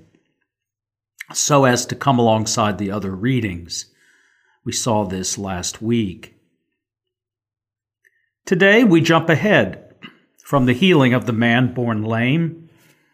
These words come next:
as related in Acts chapters three and four, to this marvelous account of the conversion of an Ethiopian high official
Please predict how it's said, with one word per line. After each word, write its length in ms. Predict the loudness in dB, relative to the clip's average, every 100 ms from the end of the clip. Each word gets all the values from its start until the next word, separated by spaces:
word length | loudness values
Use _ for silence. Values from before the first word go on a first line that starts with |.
| _ _ _ _ _
as 280 | -8 -6 -4
related 500 | -2 0 0 0 0
in 340 | -4 -6 -12 _ _ -6
Acts 460 | -4 -4 -6 -10 -12 _ _ _
chapters 540 | -4 -4 -4 -10 -10 -14
three 320 | -16 -4 -2 -2
and 120 | -6
four, 540 | -6 -2 -2 -2 -8 -20 _ _ _ _ _ _ _ _ _ _ _ _ _ _ _ _ _
to 220 | -2 0
this 280 | 2 2 2
marvelous 540 | 2 4 4 2 2 -2
account 540 | -6 -2 2 2 2
of 120 | 0
the 80 | -2
conversion 920 | -2 -2 0 2 4 2 -2 -8 -12 _ _ _ _ _ _ _ _ _ -6
of 380 | 0 2 0 -2
an 220 | -2 -2 2
Ethiopian 840 | 0 2 2 2 0 -2 -2 -2
high 580 | 0 2 4 4 4 2
official 680 | -2 2 2 2 -2 -6